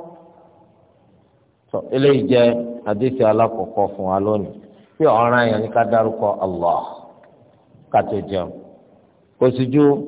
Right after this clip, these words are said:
ká sọ pé bisimilahi lọ. Kì í ṣe bisimilahi rahman rahim. Àṣejù nu. Á wù yá gbọ́n sókè. Tọ́ba ṣe é ṣe. Lọ́nà tó jẹ́ pé ẹlòmíì tí wọ́n wà nítòsí ọ̀dọ̀ àwọn náà lè rántí. Á rántí wí.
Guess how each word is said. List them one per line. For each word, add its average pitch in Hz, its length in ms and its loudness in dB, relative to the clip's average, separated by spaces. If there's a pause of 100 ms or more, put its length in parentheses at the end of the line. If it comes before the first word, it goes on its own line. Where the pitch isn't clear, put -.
ká 151 160 2
sọ 151 140 4
pé 147 140 4
bisimilahi 123 760 2
lọ. 82 160 -6
Kì - 140 -4
í 127 40 4
ṣe 127 120 0
bisimilahi 127 580 2
rahman 113 420 2
rahim. 92 360 -2 (180)
Àṣejù 107 480 0
nu. 107 120 -2 (2000)
Á 160 100 4 (120)
wù 139 140 6
yá 147 200 6
gbọ́n 131 280 4
sókè. 101 340 -6 (1040)
Tọ́ba 135 240 4
ṣe - 160 0
é 120 80 0
ṣe. 107 160 -4 (180)
Lọ́nà 156 280 2
tó 123 120 0
jẹ́ 135 240 2
pé 139 160 -2 (400)
ẹlòmíì 127 480 2
tí 120 120 -4
wọ́n 135 140 4
wà 127 80 4
nítòsí 120 360 -2
ọ̀dọ̀ 117 240 2
àwọn 117 200 4
náà 131 160 4
lè 107 180 2 (460)
rántí. 117 420 -2 (280)
Á 170 140 2 (260)
rántí 175 320 2
wí. 170 220 4